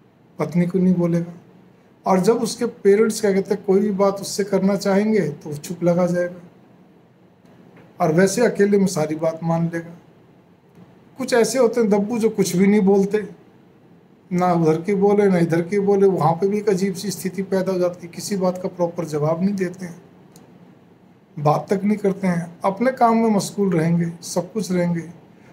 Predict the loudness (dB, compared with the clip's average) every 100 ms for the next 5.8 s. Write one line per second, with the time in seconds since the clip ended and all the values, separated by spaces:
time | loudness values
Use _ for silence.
0 | -8 -6 0 0 2 2 2 0 -2 0
1 | -2 2 2 2 -4 -4 0 0 0 0
2 | 0 0 0 -2 -4 -2 0 2 2 2
3 | 2 0 0 0 0 0 -2 -6 -6 -6
4 | -6 -6 -6 -6 -6 -2 0 0 -2 -6
5 | -2 -2 -2 -4 -4 -8 -8 -10